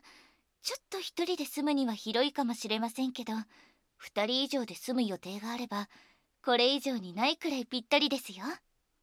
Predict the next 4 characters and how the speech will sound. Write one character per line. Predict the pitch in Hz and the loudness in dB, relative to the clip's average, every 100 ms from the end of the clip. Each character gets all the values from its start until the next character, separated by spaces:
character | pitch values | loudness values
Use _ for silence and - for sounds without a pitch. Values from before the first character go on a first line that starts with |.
| _ _ _ _ _ _ _ _ _ _ _ | _ _ _ _ _ _ _ _ _ _ _
そ | - - 190 | -20 -2 0
れ | 190 208 226 - _ | 0 -4 -10 -16 _
に、 | 226 277 - _ _ _ _ _ _ _ | -8 -8 -10 _ _ _ _ _ _ _
<laughs> | - | -16